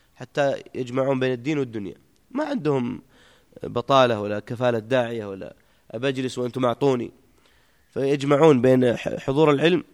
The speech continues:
وخدمة أنفسهم، فكل واحد عليه نوبة، يروح يرعى الإبل والآخر يجي يسمع، فلما روحها بعشي جاء مبادر إلى المسجد يريد الدين، فسمع الحديث الأول فقال: "بخ، بخ، ما أجود هذا،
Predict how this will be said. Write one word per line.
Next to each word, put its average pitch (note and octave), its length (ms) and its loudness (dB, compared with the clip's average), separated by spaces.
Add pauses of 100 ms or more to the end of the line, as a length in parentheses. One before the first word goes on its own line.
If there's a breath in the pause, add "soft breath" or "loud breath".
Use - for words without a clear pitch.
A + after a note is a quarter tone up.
(180)
وخدمة C3+ 420 -4
أنفسهم، A2+ 380 -6 (880)
فكل E3+ 220 -4
واحد E3 280 0
عليه D3+ 200 0
نوبة، A#2+ 360 -2 (200)
يروح B2+ 200 -12
يرعى C#3 240 -4
الإبل C#3+ 360 -6 (200)
والآخر C3+ 380 -6
يجي B2+ 260 -4
يسمع، - 240 -12 (500)
فلما D3+ 340 2
روحها D3 360 4
بعشي C3+ 480 -2 (640)
جاء C#3+ 200 -2
مبادر C#3 440 0
إلى B2+ 80 -4
المسجد C3+ 420 -4 (200)
يريد B2+ 360 -6
الدين، A2+ 600 -6 (800)
فسمع E3 380 4
الحديث D3 300 0
الأول C3 340 2
فقال: D3+ 320 -2
"بخ، E3 220 2
بخ، D3 260 -4
ما F#3+ 200 4
أجود E3 260 -2
هذا، F#2+ 200 -8